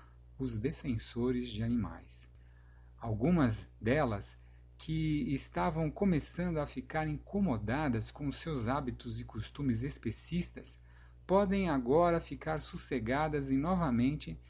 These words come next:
na área de conforto moral, porque afinal elas estão participando de uma campanha de ajuda aos animais. Esse fato é algo absurdo para quem deseja passar uma mensagem abolicionista,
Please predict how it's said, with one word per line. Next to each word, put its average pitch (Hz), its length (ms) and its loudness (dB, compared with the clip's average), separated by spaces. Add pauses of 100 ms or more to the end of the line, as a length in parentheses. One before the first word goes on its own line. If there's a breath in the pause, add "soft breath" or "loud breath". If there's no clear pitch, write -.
(340 soft breath)
na 143 280 2
área 165 360 2
de 147 140 -4
conforto 139 580 -2
moral, 117 460 2 (360 soft breath)
porque - 240 -8
afinal 113 720 2 (320 soft breath)
elas 165 420 2
estão 160 360 -4
participando 170 880 -4
de 135 120 -6
uma 127 180 0
campanha 175 840 -2
de 151 160 -2
ajuda 123 520 -2
aos 110 300 -2
animais. 104 720 0 (480)
Esse 117 260 -2
fato 131 600 0
é 147 100 4
algo 156 320 2
absurdo 175 640 0
para 156 220 0
quem 170 240 -2
deseja 151 600 2
passar 135 500 0
uma 127 160 4
mensagem 123 640 2
abolicionista, 127 1080 4